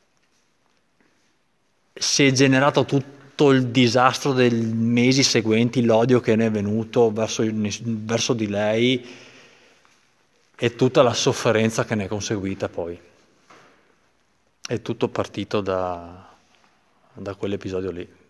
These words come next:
e sinceramente me la sono cercata.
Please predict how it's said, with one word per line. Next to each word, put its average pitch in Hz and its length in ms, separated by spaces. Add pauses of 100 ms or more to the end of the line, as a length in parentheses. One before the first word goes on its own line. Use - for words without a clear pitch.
(140)
e 107 320
sinceramente 98 2000
me 92 280
la 90 100
sono 85 1040 (140)
cercata. - 600